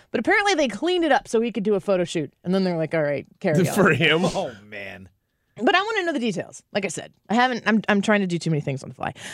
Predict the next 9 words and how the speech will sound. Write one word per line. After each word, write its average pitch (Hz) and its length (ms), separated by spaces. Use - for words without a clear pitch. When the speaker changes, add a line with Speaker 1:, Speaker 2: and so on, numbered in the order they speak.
Speaker 1:
Michaels 330 500
recounted 262 560
an 226 100
incident 240 380
where 214 100
somebody 254 360
asked 202 220
her, 220 40
quote, 220 300